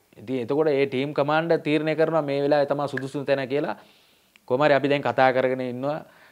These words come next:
අපි තුන් දෙනෙක් ආවොත් පළ-, ඉස්සරහට යන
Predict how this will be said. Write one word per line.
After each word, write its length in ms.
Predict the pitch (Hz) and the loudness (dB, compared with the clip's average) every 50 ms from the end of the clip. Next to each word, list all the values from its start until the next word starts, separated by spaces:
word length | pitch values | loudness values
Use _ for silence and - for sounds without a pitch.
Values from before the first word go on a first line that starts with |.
| _ _ _ _ _ _ - 101 | _ _ _ _ _ _ -8 -4
අපි 180 | 104 127 135 131 98 - - _ _ _ _ - | 0 2 2 0 0 -2 -12 _ _ _ _ -2
තුන් 180 | 135 135 147 156 | -2 0 2 4
දෙනෙක් 280 | 165 165 165 165 - 175 | 6 4 4 6 8 10
ආවොත් 300 | 165 170 170 170 170 170 - - _ _ _ | 10 10 10 8 6 2 -10 -20 _ _ _
පළ-, 420 | - - 117 123 131 135 131 123 110 - - - _ _ _ | -2 0 2 2 2 2 0 -2 -6 -8 -16 -20 _ _ _
ඉස්සරහට 540 | - 117 - - 147 147 147 160 160 151 160 | -8 -6 0 2 4 6 8 8 8 8 8
යන 180 | 156 151 151 | 6 6 6